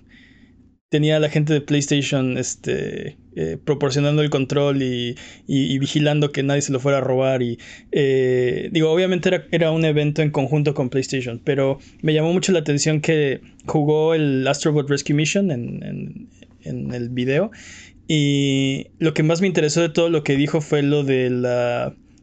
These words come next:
la, el haptic feedback, la, los... La, el, digamos que la siguiente generación de rumble, de, de, de retroalimentación que te da el control. Eso me interesó, me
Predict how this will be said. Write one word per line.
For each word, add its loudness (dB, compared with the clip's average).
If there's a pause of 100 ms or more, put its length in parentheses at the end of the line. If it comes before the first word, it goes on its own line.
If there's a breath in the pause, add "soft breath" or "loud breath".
la, -2
el 0
haptic -2
feedback, -2
la, -2
los... -4 (540 loud breath)
La, 0
el, -2 (260 loud breath)
digamos 0
que 0
la 2
siguiente 0
generación 0
de 2
rumble, 0
de, 0
de, -4 (380 loud breath)
de 0
retroalimentación 0
que 0
te 0
da 2
el 0
control. -2
Eso 0
me 2
interesó, 0
me -6